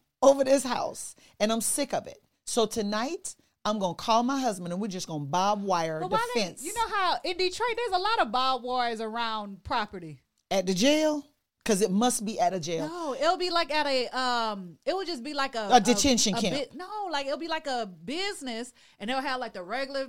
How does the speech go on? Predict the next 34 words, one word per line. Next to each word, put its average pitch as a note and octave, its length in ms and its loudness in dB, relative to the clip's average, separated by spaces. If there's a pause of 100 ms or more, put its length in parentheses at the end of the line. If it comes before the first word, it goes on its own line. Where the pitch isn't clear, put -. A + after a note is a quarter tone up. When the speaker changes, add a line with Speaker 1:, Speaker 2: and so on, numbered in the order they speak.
Speaker 2:
fence, C#4 440 -6
and G3+ 100 -10
then A3+ 140 -12
on G#3 120 -14
top C4 280 -6
of A#3 80 -12
the A#3 60 -12
fence A3+ 260 -16
is, G3+ 100 -18
like, G3+ 180 -14
the G3+ 60 -18
little G#3+ 180 -12
barbed F3+ 380 -8
wire D#3 240 -16
that D3+ 100 -20
go G3+ 100 -20
around. G3 160 -18
Speaker 1:
No, F3 180 -2
ma'am. D3+ 320 -6
Speaker 2:
You A3 100 -10
know D4+ 80 -8
what D#4+ 80 -6
Speaker 1:
No, D#4 60 -6
Speaker 2:
I'm D#4 40 -6
talking D#4 180 -6
Speaker 1:
ma'am. D#4 100 -12
Speaker 2:
about? C4+ 100 -20
Speaker 1:
No, E3 120 -8
ma'am. C3+ 240 -12 (420)
Speaker 2:
You, B3 140 -2
Speaker 1:
That C#4+ 280 6
Speaker 2:
you D#4 100 -2
know G4 140 -2
Speaker 1:
is, G#3 380 2